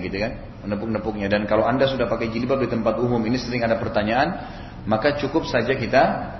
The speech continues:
atau kita masuk ke kamar mandi, maaf azakumullah, dan cari wastafelnya. Bisa kita buka jilbab karena perempuan semua, gitu kan?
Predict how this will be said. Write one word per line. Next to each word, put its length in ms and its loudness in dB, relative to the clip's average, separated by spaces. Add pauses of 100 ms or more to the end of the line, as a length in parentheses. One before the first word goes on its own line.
atau 200 0
kita 220 2
masuk 320 0
ke 100 -2
kamar 300 2
mandi, 400 2
maaf 540 2
azakumullah, 580 0
dan 160 0
cari 260 2
wastafelnya. 840 2
Bisa 160 -2
kita 180 -2
buka 240 2
jilbab 320 2
karena 160 2
perempuan 400 0
semua, 400 0
gitu 160 -2
kan? 320 0